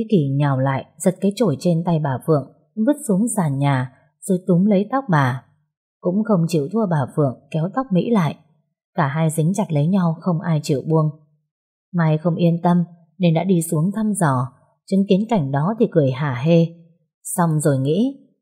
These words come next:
đây chính là lúc lấy lòng bà Phượng nên chạy nhanh xuống. "Này, buông cô tôi ra." Thấy Mai, bà Phượng liền nói,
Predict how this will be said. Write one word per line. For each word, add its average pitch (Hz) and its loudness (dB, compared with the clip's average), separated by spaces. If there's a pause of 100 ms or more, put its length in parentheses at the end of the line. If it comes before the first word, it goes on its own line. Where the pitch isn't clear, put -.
đây 180 4
chính 175 0
là 214 2
lúc 208 2
lấy 175 2
lòng 202 0
bà 131 -2
Phượng 156 4
nên 160 0
chạy 156 -2
nhanh 151 0
xuống. 156 0 (760)
"Này, 156 2 (340)
buông 254 6
cô 240 4
tôi 240 2
ra." 233 0 (960)
Thấy 160 2
Mai, 185 2
bà 147 -2
Phượng 139 -4
liền 135 0
nói, 151 0